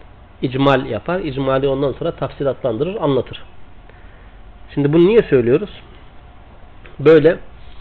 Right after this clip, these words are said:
ne manaya geldiği hususunda bütün Arapların, bütün dil bilimcilerin ittifak ettiği bir kelime, bir edatı çevirirken bazı ön kabul veya ön yargılar sebebiyle onun asıl konulduğu mana dışında bir manada çevirme ihtiyacı hissediyorlar.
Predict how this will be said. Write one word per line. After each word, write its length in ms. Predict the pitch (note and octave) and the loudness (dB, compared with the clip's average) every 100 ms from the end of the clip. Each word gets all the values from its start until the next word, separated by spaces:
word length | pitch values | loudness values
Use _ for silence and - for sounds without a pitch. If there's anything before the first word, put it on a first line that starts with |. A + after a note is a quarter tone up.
| - - - - - - | -20 -20 -20 -20 -18 -6
ne 180 | B2+ F3 | 0 2
manaya 540 | F3 D#3 D3 D3 D#3 | 4 2 4 2 2
geldiği 540 | D3 C3+ C3 B2 C#3+ C#3 | 2 2 0 0 0 -2
hususunda 960 | C#3 - C#3 - C3 B2 C3 A#2+ A#2+ | -4 -6 -6 -6 -6 -4 -2 -2 -2
bütün 340 | C3+ - A#3 | -8 -6 -4
Arapların, 760 | A3+ D#3 C#3+ C#3+ C3+ B2+ A#2 A#2+ | 0 0 0 -2 -2 -2 -2 -6
bütün 420 | - - F3+ B2+ | -8 -4 -4 0
dil 180 | F3+ D#3+ | 0 2
bilimcilerin 440 | C#3 C3 A#2 A#2+ | -2 -2 -4 -4
ittifak 560 | C#3 C#3+ - - E3+ - | -6 -8 -2 2 2 0
ettiği 340 | - - B2 | -8 -8 -2
bir 140 | D3+ D3 | 0 0
kelime, 420 | - B2 A2+ B2+ | -4 -4 -2 -2
bir 100 | D#3+ | -4
edatı 380 | D#3+ B2+ A#2 A#2+ | -4 -4 -6 -4
çevirirken 600 | - D#3 F#3 D3+ - E3 - - - - - - - - | 0 2 2 0 -4 -6 -8 -20 -20 -20 -20 -20 -20 -4
bazı 340 | C#3 F3+ D#3 E3 | 0 2 2 2
ön 180 | F#3 | 0
kabul 340 | D#3 C#3+ C3+ B2+ | 0 0 -2 0
veya 220 | D3 D3 | 2 4
ön 160 | F3 F#3 | 4 4
yargılar 400 | C3+ B2 B2+ A#2 | 2 2 -2 -2
sebebiyle 420 | C3 B2+ C#3+ F#3 | -2 -2 0 -2
onun 320 | F#3 D#3 F3+ F3+ | -2 0 2 2
asıl 280 | - G#3 | -2 -4
konulduğu 440 | F3 D3 C3+ C3+ C3 | 0 2 2 2 2
mana 420 | C3 C#3 D#3 D3 | 2 2 2 0
dışında 320 | B2 E3 G3 | -2 -2 0
bir 80 | D#3 | 0
manada 520 | C#3 C#3 C#3 C#3+ F3 | 2 2 2 0 0
çevirme 320 | - D3 D3+ | 0 4 4
ihtiyacı 320 | C3+ - A#2+ A2 | 4 2 -2 -4
hissediyorlar. 580 | - G#2+ G#2 - - | -10 -12 -12 -14 -16